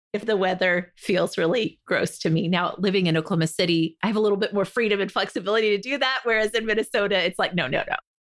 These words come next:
You have to adapt <laughs> or you're just gonna be in the house all winter long."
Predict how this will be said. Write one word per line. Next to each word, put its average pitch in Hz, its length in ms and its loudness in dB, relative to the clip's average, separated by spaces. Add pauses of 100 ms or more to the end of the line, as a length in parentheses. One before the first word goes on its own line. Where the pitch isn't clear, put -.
(100)
You 226 140 2
have - 280 -4
to 196 80 0
adapt 156 500 -2 (100)
<laughs> - 320 -6
or 254 100 0
you're 208 200 0
just - 260 -6
gonna 170 160 0
be 165 420 -4
in 220 80 0
the 339 100 0
house 370 280 0
all 170 120 0
winter 170 300 -2
long." - 300 -2